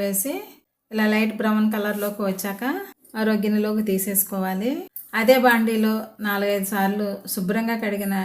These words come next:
ఎండు రొయ్యలు వేసి రెండు నిమిషాలు ఫ్రై చేశాను. దాంట్లోనే మీడియం సైజు ఉల్లిపాయ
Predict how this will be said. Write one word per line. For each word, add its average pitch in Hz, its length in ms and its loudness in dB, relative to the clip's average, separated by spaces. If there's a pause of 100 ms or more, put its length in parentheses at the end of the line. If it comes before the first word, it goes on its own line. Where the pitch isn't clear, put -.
(220)
ఎండు 202 200 0
రొయ్యలు 202 300 0
వేసి 190 280 -2 (840)
రెండు 208 240 -2
నిమిషాలు 208 400 -2
ఫ్రై 185 160 -2 (120)
చేశాను. 196 460 0 (400)
దాంట్లోనే 220 560 0 (360)
మీడియం 214 400 2
సైజు 202 300 0
ఉల్లిపాయ 208 340 -4